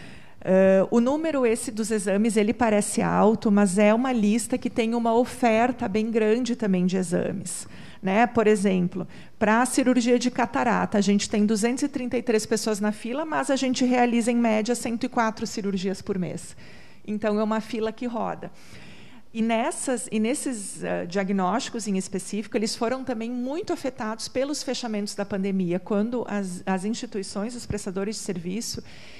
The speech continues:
limitaram a oferta de exames, tiveram que aumentar o tempo de realização dos exames, justamente pra permitir a desinfecção e uma maior segurança. Então, um serviço que antes oferecia cinquenta tomografias no mês,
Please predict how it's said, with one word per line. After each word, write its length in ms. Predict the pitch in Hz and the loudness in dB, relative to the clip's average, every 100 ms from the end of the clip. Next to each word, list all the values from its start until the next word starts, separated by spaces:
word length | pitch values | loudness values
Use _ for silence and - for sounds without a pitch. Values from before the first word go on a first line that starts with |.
| - | -8
limitaram 880 | 226 254 262 254 240 240 302 285 226 | -4 -4 -4 -4 -2 -2 0 0 2
a 60 | |
oferta 680 | 226 233 - 233 226 254 247 | 0 -2 -2 0 0 0 -4
de 120 | 214 | -4
exames, 680 | 208 196 185 196 247 262 - - - | -4 -4 -4 -2 -6 -10 -14 -16 -16
tiveram 440 | - 214 233 247 254 | -10 -6 -2 -2 -4
que 100 | 277 | -4
aumentar 720 | 247 285 294 285 285 240 294 | -4 -6 -10 -10 -6 -4 -4
o 100 | 320 | -6
tempo 600 | - - 240 277 302 254 | -6 -6 -4 -6 -6 -6
de 100 | 233 | -6
realização 720 | 240 226 214 202 214 - 202 | -4 -4 -6 -6 -8 -6 -6
dos 200 | 190 196 | -4 -4
exames, 640 | 214 202 196 190 226 311 - - - - - | -6 -4 -4 -4 -6 -10 -14 -16 -16 -16 -8
justamente 680 | 254 269 330 285 254 262 - | -6 -6 -6 -6 -6 -8 -8
pra 160 | 254 | -6
permitir 540 | - 226 226 220 - 208 | -4 -4 -6 -6 -4 -2
a 60 | |
desinfecção 1080 | 208 202 214 208 208 208 - 196 202 220 214 | -2 -2 -2 -2 -4 -6 -2 0 0 -2 -2
e 80 | 214 | 0
uma 160 | 214 | 0
maior 320 | 208 208 196 190 | 0 0 -2 -2
segurança. 640 | - 202 226 185 175 180 | -4 -2 0 0 -2 -2
Então, 180 | 202 208 | 0 0
um 140 | 208 | 0
serviço 560 | 208 233 214 208 - 202 | 0 -2 -2 -4 -4 -8
que 160 | 254 | -4
antes 540 | 226 196 175 - - - - - - | -2 0 -2 -6 -12 -14 -16 -16 -4
oferecia 640 | 202 214 208 208 - 190 175 | -2 0 0 0 -2 -4 -4
cinquenta 760 | - 220 214 214 240 277 240 | -4 -6 -4 -2 -2 -6 -8
tomografias 680 | - 196 185 196 202 190 190 | -6 -4 -4 -6 -6 -6 -6
no 100 | 247 | -6
mês, 400 | 240 220 254 | -6 -6 -8